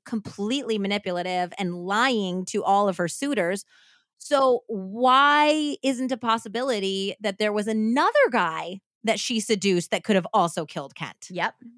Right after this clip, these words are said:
Speaker 2: Yep. Very
Speaker 1: So
Speaker 2: vague.
Speaker 1: very good points from the defense as well.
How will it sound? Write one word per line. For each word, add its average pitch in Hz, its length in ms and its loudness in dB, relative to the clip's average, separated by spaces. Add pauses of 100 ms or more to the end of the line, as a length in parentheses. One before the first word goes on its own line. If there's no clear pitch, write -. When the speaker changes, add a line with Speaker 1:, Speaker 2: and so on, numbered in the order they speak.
(140)
Speaker 2:
Yep. 180 240 -4 (240)
Very 170 280 -4
Speaker 1:
So 226 100 2
Speaker 2:
vague. 247 220 0 (280)
Speaker 1:
very 262 600 4
good 269 260 0
points 294 320 0
from 294 140 -2
the 285 60 0
defense 262 460 0
as 269 140 -6
well. 262 560 -2